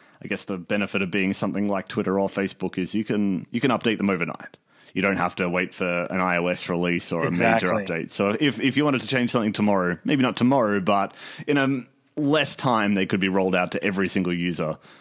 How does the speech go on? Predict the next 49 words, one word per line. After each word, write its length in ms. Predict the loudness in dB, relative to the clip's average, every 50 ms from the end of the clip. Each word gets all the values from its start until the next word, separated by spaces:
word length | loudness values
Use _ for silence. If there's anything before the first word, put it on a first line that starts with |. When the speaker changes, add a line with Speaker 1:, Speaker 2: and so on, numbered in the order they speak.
| -20 _ _ -8
Speaker 1:
if 100 | -6 -4
something 300 | -4 -8 -6 -6 -8 -6
changed. 480 | -6 -8 -8 -8 -12 -12 -14 -16 -16 _ -2
Speaker 2:
Yeah, 180 | 0 2 2
we 120 | 2 2 2
were 100 | 2 2
giving, 520 | 0 0 0 0 -2 -2 -2 -4 -4 -8
uh, 380 | -10 -12 -10 -10 -10 -12 -12 -16 -18 _ _ _ _ _ _ _ _ -6
some 380 | -4 -2 -2 -2 -2 -4 -4
files 320 | -2 -2 -2 -2 -2 -4 -6
to 80 | -10
Twitter 320 | -8 -8 -6 -6 -4 -6 -6
and 360 | -6 -6 -6 -6 -8 -10 -12 _ _ _ _ -10
they 60 | -10
were 100 | -8 -4
already 300 | -2 -2 0 0 0 0
up. 240 | 0 0 -2 -6 -16 _ _ _ _ _ -14
And 80 | -10 -8
we're 140 | -6 -4 -2
like, 260 | -2 -2 -2 -4 -6 -12 -20 _ _ _
"Whoa, 600 | -18 -16 -12 -4 0 2 2 2 2 0 -4 -6 -8
you 80 | -2
guys 220 | 0 0 0 0 -2
are 60 | -8
quick." 440 | -10 -6 -2 0 0 0 0 -2 -8 -12 _ -16 -16 -14 -6 -4
And, 180 | -4 -4 -4 -4 -2
I 40 | 0
mean, 160 | 2 2 4
they're 100 | 4 2
just 240 | 2 2 0 2 0
deployed, 540 | -2 -2 0 2 4 4 4 4 2 2
you 80 | 0 2
know, 200 | 2 2 2 2
and 100 | 0 0
it's 140 | 0 0 0
like, 160 | 0 -2 -2 -8 _ _ _ -2
that's 380 | 0 2 2 4 2 2 0 0 -2 -2
awesome. 380 | 2 2 4 4 2 0 -2 -14 -20 _ _ -4
Speaker 1:
I 100 | -4 -2
quite 220 | 0 2 2 4 4
like 180 | 2 2 4
looking 320 | 4 2 4 4 4 4 4
back 240 | 2 0 2 0
a 80 | -2 0
few 160 | 2 2 0
years 400 | 2 4 4 4 4 2 2 2
when 180 | 2 2 4 4
there 120 | 4 2
wasn't, 500 | 2 2 2 2 2 2 0 0 0 -4